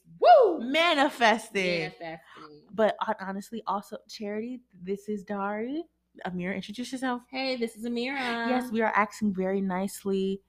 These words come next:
Speaker 2: Please come on our show.
Speaker 1: Send us a D M.
Speaker 2: We love you so much.
Speaker 1: Call us.
Speaker 2: Call
Speaker 1: Email
Speaker 2: us.
Speaker 1: us. We will get you the info.
Speaker 2: Okay.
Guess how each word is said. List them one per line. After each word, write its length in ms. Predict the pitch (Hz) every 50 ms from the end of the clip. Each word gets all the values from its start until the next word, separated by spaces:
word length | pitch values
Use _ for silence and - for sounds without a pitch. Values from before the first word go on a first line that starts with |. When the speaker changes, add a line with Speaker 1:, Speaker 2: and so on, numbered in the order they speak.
| _ _ _ _ _
Speaker 2:
Please 460 | - _ _ - 254 262 240 208 -
come 160 | - 160 156
on 140 | 139 143 -
our 80 | - -
show. 200 | - - _ - - - _
Speaker 1:
Send 240 | _ - 208 214 226
us 100 | 233 226
a 100 | 220 214
D 180 | 202 196 185 185
M. 380 | 180 180 180 180 180 185 180 - _ _ _ _ _ -
Speaker 2:
We 200 | 175 208 220 220
love 200 | 196 185 175 175 165
you 100 | 160 160
so 120 | - 156
much. 360 | 131 - - - - - -
Speaker 1:
Call 400 | - - 220 240 262 277 269 226
us. 420 | 196 185 196 202 214 240 269 247 - - -
Speaker 2:
Call 440 | - - - - - 508 - 208 180
Speaker 1:
Email 260 | - 202 190 190 185
Speaker 2:
us. 380 | 185 180 175 175 185 202 240 269 262
Speaker 1:
us. 20 | - - - - _ _ _ _ _
We 180 | 160 165 190 226
will 160 | 226 220 202
get 200 | 196 196 208 -
you 60 | 247
the 140 | 262 247 156
info. 540 | 240 - 202 - 185 175 170 165 170 175 202 226
Speaker 2:
Okay. 580 | 294 294 269 285 285 311 330 349 370 381 392